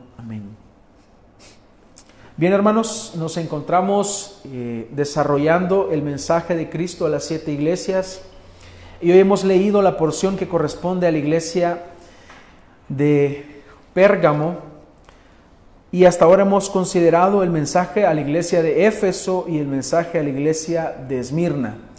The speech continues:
Sabemos que el Señor habla de acuerdo a la necesidad de cada congregación, de cada iglesia local,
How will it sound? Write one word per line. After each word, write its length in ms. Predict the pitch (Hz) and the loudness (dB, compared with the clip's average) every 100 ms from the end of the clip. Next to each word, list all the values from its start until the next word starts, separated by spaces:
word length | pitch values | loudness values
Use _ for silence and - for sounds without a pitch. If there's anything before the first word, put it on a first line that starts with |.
| - - - | -20 -20 -16
Sabemos 380 | - 180 202 220 | 2 4 4 2
que 100 | 208 | 0
el 60 | |
Señor 420 | 196 175 180 196 190 | 0 -2 -2 -4 2
habla 480 | 180 220 202 151 156 | 4 4 4 2 2
de 120 | 147 | 0
acuerdo 440 | 139 170 185 185 | -2 0 0 2
a 40 | 185 | 0
la 80 | |
necesidad 720 | 175 165 151 - 147 156 196 190 | 0 -6 -8 -8 -2 2 2 0
de 180 | 151 147 | -4 -4
cada 300 | 156 160 160 | 0 0 -2
congregación, 760 | 160 147 135 127 170 185 147 | -4 -4 -6 -6 -6 -6 -6
de 120 | 127 | -8
cada 200 | 151 147 | -4 -2
iglesia 460 | 143 139 160 156 147 | -2 -2 -2 -2 -4
local, 560 | 135 - 165 156 - | -6 -2 -2 -2 -6